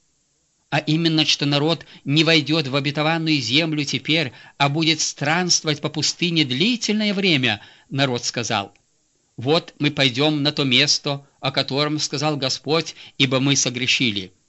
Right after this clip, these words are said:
Моисей сказал: «Это будет безуспешно».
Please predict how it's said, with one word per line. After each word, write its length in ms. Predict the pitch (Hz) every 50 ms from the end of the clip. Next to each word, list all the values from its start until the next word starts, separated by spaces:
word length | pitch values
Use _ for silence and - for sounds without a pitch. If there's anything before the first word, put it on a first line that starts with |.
| _ _
Моисей 340 | - 117 110 - - 117 113
сказал: 520 | - - - 160 147 165 143 110 87 - _ _ _ _ _ _ _ _
«Это 220 | - 123 - -
будет 380 | 110 110 120 123 123 135 135 135
безуспешно». 840 | 127 135 131 151 151 - - - 226 220 202 - - - 95 87